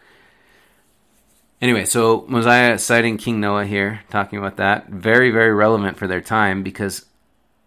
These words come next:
the fallout from King Noah was actually Alma the Elder, who became great personal friends with Mosiah, so I'm sure he told him all about that.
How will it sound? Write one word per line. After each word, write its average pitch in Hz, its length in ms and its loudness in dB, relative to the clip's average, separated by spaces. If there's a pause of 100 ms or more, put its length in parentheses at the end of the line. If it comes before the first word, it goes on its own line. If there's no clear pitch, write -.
(140)
the 101 340 0
fallout 107 540 2
from 98 100 -10
King 101 240 -6
Noah 107 280 0
was 98 160 -4
actually 101 340 -2
Alma 104 240 -4
the 92 200 -6
Elder, 104 560 -2 (440)
who 98 100 -8
became 98 400 -4
great 98 240 -4
personal 98 320 -6
friends 92 300 -4
with 87 120 -14
Mosiah, 85 540 -4
so 85 380 -10 (920)
I'm 90 80 -12
sure - 160 -4
he 87 140 -8
told 87 200 -8
him 87 140 -10
all 98 180 -4
about 92 280 -8
that. 82 240 -12